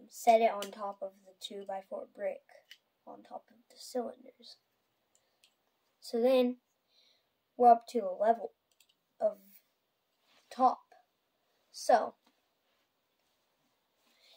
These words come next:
you're gonna take your last, um, two-by-six, and then you're gonna take two two-by-fours also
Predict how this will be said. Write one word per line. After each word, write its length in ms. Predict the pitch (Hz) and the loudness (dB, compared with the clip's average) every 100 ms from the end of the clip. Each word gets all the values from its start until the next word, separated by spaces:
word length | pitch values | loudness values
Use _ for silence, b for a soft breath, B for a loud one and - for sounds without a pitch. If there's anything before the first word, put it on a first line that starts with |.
| b | b
you're 160 | - 233 | -6 -4
gonna 300 | 226 220 208 | -2 -4 -6
take 520 | - 214 - - - _ _ _ _ _ _ _ _ _ _ - 240 | -6 -8 -8 -14 -20 _ _ _ _ _ _ _ _ _ _ -20 -8
your 200 | 240 226 | -4 0
last, 520 | 220 208 214 - - | 0 -2 -4 -10 -16
um, 420 | - - - 226 233 _ _ _ _ _ _ _ _ _ _ _ _ _ _ _ - | -16 -16 -18 -20 -20 _ _ _ _ _ _ _ _ _ _ _ _ _ _ _ -14
two-by-six, 920 | - 269 277 294 - 381 370 - - _ _ _ _ _ _ _ _ _ _ _ _ _ _ _ _ _ - | -4 0 0 0 -6 -10 -12 -20 -20 _ _ _ _ _ _ _ _ _ _ _ _ _ _ _ _ _ -8
and 200 | 226 226 | -6 -4
then 220 | 226 220 | -4 -6
you're 160 | 214 214 | -8 -4
gonna 260 | 214 214 | -4 -4
take 440 | 208 226 202 - - _ _ _ _ b b b - | -8 -8 -10 -12 -20 _ _ _ _ b b b -12
two 480 | - 254 240 233 226 _ - | -4 -4 -4 -8 -12 _ -14
two-by-fours 1000 | 330 330 247 214 - 214 202 202 202 - | -6 0 0 -2 -6 -6 -6 -8 -12 -6
also 720 | - 254 262 - - 214 254 | -2 -2 -4 -8 -6 -6 -8